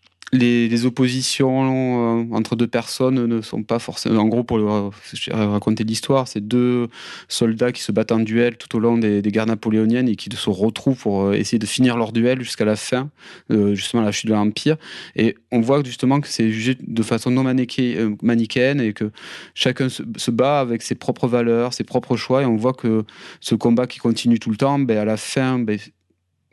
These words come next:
il n'a plus de raison d'être parce que justement, les, chacun, euh, se rend compte qu'il a,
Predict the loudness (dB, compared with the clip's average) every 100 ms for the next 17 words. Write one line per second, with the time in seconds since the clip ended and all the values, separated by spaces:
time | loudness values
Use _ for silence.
0 | -2 2 2 4 2 2 0 -2 -2 -4
1 | -4 -6 -6 0 0 2 0 -2 -4 -2
2 | -2 0 0 0 0 0 -2 -2 0 2
3 | 2 -2 -2 -2 0 0 -2 -4